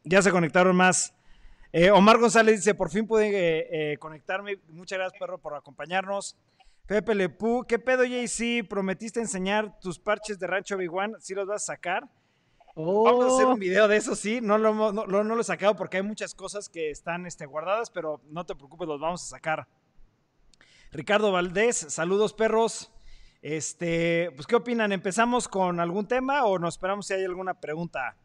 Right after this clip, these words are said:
Speaker 1: Pablo Torres
Speaker 2: Empezamos,
Speaker 1: también.
Speaker 2: perro.
Speaker 1: Hola, perro.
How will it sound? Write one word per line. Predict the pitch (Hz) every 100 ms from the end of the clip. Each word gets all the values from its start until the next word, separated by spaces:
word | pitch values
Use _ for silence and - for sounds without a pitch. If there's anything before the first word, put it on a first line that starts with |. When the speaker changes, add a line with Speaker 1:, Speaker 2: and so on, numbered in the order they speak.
| _ - _
Speaker 1:
Pablo | 208 240 233
Torres | 233 233 247
Speaker 2:
Empezamos, | 147 175
Speaker 1:
también. | 208 240 247
Speaker 2:
perro. | 254 262 254
Speaker 1:
Hola, | 202 202
perro. | 214 220 240 233